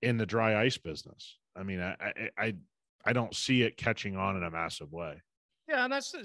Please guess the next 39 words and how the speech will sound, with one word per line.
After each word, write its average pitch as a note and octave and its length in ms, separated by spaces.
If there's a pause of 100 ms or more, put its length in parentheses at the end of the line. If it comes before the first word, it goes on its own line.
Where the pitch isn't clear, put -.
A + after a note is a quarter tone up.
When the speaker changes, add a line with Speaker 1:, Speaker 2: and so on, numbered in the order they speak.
Speaker 2:
sort D4 200
of A#3+ 80
what A3 100
I A3 100
was A#3 120
gonna E3+ 120
say F#3+ 200
with D#3+ 180
Brian. F3+ 420
Like, D3 200
Brian's A3+ 480
trying A3 460
to G3 80
do, F#3 220
and A#3 80
he's E3+ 140
doing F#3+ 180
a E3 40
good E3 200
job, D#3 420
and D#3 120
Brian's F3 300
a C#3+ 40
great, D#3+ 260 (240)
you D3+ 100
know, C3 80 (440)
it's - 80
a - 20
great F3 220
detailer. D#3+ 480 (1900)
He G3 100
says A3+ 300
it's A#3+ 140
awesome. A3+ 380
He D3 80
says G3+ 280
he's G3 140
doing G#3 320
well. F#3+ 380